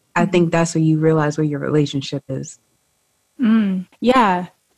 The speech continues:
Speaker 2: It's interesting you said it, you phrased it like that, because on a previous podcast, I had a guest who was talking about, it took him ten years to start his own radio show. He had been wanting to for ten years. And I asked him
Speaker 1: Mm.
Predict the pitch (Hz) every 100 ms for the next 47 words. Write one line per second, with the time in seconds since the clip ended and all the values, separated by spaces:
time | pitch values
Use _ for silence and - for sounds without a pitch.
0 | _ - 240 240 285 320 339 311 277 214
1 | 214 208 - 208 202 - 208 214 208 185
2 | 185 180 180 - - 190 190 185 180 180
3 | _ _ _ - 196 190 269 269 247 240
4 | - 180 185 180 - 196 190 175 202 208
5 | - - 190 180 180 - 185 185 175 170
6 | 165 - _ _ - 214 262 233 - 220
7 | 220 196 185 - - 180 185 185 180 175
8 | 175 175 175 170 175 - 185 220 208 _
9 | _ _ 226 208 185 _ 294 202 196 196
10 | 202 196 190 190 180 185 - - 185 180
11 | 175 170 180 - _ _ _ _ _ -
12 | 196 190 185 - 190 196 175 175 175